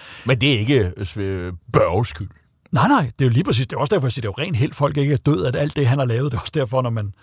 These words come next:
Speaker 2: når man synes, at Børge, han er,
Speaker 1: Men
Speaker 2: han er lidt hyggelig, så, så, så er han ikke hyggelig.
Speaker 1: Men nu bliver det jo helt vildt, fordi så melder han sig til Hippokorpset, altså Hilfspolizei. Det er jo de benhårde nazister, øh, som er der.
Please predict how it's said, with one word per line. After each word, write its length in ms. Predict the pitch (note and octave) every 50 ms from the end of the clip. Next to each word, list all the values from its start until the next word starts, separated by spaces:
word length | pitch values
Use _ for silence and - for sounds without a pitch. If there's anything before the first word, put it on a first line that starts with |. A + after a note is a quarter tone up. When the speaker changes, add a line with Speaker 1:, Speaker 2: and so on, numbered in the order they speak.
| _ - -
Speaker 2:
når 60 | - G#2+
man 120 | G2+ G2
synes, 260 | - - C#3 D3+ D3+ D#3+
at 80 | A#2+ - _ _ -
Børge, 340 | - G#2 G#2 A#2 C#3 D3 A#2
han 180 | G#2 A#2+ B2+ B2
er, 40 |
Speaker 1:
Men 100 | A2+ G#2+
Speaker 2:
han 120 | A2+ B2+ C#3+
er 60 | C#3+
lidt 140 | B2 A#2 F#2
hyggelig, 300 | G#2 C3+ C3+ - B2 G2+
så, 200 | - - B2 - - - B2+
så, 200 | - - B2 B2
så 120 | - B2
er 40 | B2+
han 120 | F#3+ F3+
ikke 140 | C3 - -
hyggelig. 240 | A#2+ G#2+ - A#2 G2+ -
Speaker 1:
Men 100 | - C3
nu 80 | D3+ D#3
bliver 140 | C#3+ F3 C#3
det 120 | A#2 F2
jo 60 | D2+
helt 240 | - - A#2 G#2+ E2
vildt, 200 | E2+ F2 F#2 G#2+
fordi 220 | - A#2+ G#2 G2+ A#2
så 120 | - D3+
melder 200 | D3 D#3 D3 C3+
han 120 | G#2+ G2+ F#2
sig 220 | - G#2 G2 F#2+ - _ _ _ _ _
til 220 | - - C3 B2 - - - -
Hippokorpset, 960 | - - - - A3 B3+ D4 - C4 - - - A#2+ G2 F#2 - - - -
altså 180 | - G#2+ - A#2+
Hilfspolizei. 1300 | F#2 - - - F3+ G3+ A3 - - - - - - - F3+ E3 D#3 - - - D#3+ D3 D3 D3 D3+ D#3 - _ _ _ _ _ _ _ - - -
Det 80 | F#3+ A3+
er 40 | G#3+
jo 80 | E3+ C#3
de 300 | - B2+ A#2 A2 G#2+ G2+ - -
benhårde 480 | E3 D#3+ E3 D#3 C3 A#2+ A#2 A#2 B2+ C3+
nazister, 640 | B2 - - - B2+ A2+ - - - B2 A#2 A2+ - - -
øh, 480 | B2 A2+ G#2+ G#2 G#2 G#2 G2+ G2+ G2+
som 180 | G2 - B2 G#2+
er 100 | F#2 F2+
der. 140 | - -